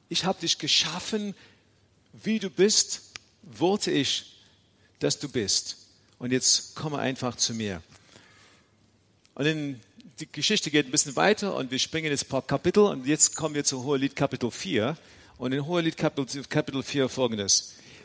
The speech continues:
„Wie schön bist du, meine Freundin, wie wunderschön. Deine Augen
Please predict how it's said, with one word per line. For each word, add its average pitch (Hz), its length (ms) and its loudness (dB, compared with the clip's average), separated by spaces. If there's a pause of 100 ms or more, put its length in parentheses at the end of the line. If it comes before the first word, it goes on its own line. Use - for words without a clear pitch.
„Wie 233 220 4
schön 254 400 6
bist - 320 4
du, 165 340 4 (800)
meine 202 300 8
Freundin, 175 680 2 (140)
wie 196 400 2
wunderschön. 233 840 6 (1500)
Deine 214 340 8
Augen 196 560 4